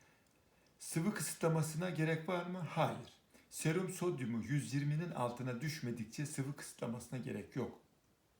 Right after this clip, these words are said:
Asitte steroid tedavisinin yeri yok.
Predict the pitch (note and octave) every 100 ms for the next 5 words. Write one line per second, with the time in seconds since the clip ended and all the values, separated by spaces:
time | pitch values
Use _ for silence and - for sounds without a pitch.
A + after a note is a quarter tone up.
0 | _ _ _ - - - B2 A#2 D#3 -
1 | F3+ - D3+ C#3+ D#3 C3 A#2+ B2 A#2+ -
2 | C#3 D3 G#2+ A2+ A2 C#3 G#2 -